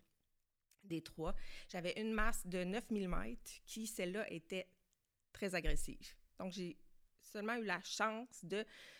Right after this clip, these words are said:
c'est ça, de palper, de toucher la masse qui était, qui était la plus grosse, qui s'avérait être la moins agressive. Si ça avait été le contraire, ou si j'avais pas senti la masse, euh, peut-être que l'autre, la petite masse, qui était, c'est ça, qui était plus, plus dangereuse, si on veut, euh, je sais pas ce qui serait arrivé, tu sais. On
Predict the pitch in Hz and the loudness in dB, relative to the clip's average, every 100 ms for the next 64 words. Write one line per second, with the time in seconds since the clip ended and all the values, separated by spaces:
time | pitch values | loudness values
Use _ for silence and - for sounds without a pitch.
0 | - _ _ 185 180 175 180 202 247 196 | -20 _ _ -4 2 2 4 4 4 0
1 | 180 - 233 190 190 - - 160 - 185 | 2 2 2 2 2 -2 -4 -4 2 2
2 | 175 - - 185 175 165 - 208 254 - | 2 0 -4 -2 -2 -4 0 0 0 -4
3 | - 220 208 165 156 202 - 196 175 170 | -6 0 2 2 2 4 8 8 6 2
4 | 180 160 151 - 147 - 180 190 185 233 | -2 -2 -6 -4 -6 -6 -6 -6 -4 -4
5 | 196 170 - 196 202 175 - 185 170 220 | -4 -8 2 4 4 2 -2 -4 -4 -6
6 | 214 185 - 170 156 185 220 - - - | -8 -8 -4 -4 -4 -6 -6 -12 -16 -20
7 | _ - 180 170 - - 180 208 - 170 | _ -8 -4 -2 -4 -6 -4 0 0 0
8 | 180 202 185 180 165 - - 180 196 - | 0 -2 -6 -8 -10 -10 -8 -8 -6 10
9 | - - - - - 170 170 - 160 - | 12 12 8 0 -6 -6 -6 -8 -10 -12
10 | - - 170 - 185 175 - 190 185 180 | -16 -16 -14 -10 2 6 6 4 -2 -2
11 | 196 208 180 160 214 - - - - - | -4 -2 -4 -2 -2 -4 -12 -14 -16 -12
12 | 170 160 - - - - - - - - | -6 -4 10 12 12 8 2 -8 -10 -4
13 | 156 165 175 170 - 160 151 151 - - | -2 -2 -4 -6 -8 -10 -8 -10 -12 -12
14 | 185 202 - - | -12 -10 -12 -12